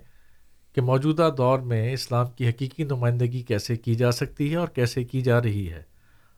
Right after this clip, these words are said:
ہم ان مساعی کا اور اس حقیقی علمی، قلمی اور مالی جہاد کا ذکر آپ کے سامنے کرتے ہیں جو اللہ کے فضل و کرم سے احمدیہ مسلم جماعت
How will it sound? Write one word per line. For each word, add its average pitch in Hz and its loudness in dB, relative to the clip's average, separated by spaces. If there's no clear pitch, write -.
ہم 147 2
ان 156 2
مساعی 139 4
کا 147 0
اور 131 4
اس 135 0
حقیقی 131 -2
علمی، 147 2
قلمی 139 2
اور 131 2
مالی 127 4
جہاد 123 4
کا - -2
ذکر 147 0
آپ 139 0
کے 139 -4
سامنے 120 -2
کرتے 110 -4
ہیں 120 0
جو 123 0
اللہ 120 2
کے 123 -6
فضل 113 -6
و 117 0
کرم 110 -6
سے 143 -4
احمدیہ 113 0
مسلم 110 -4
جماعت 107 0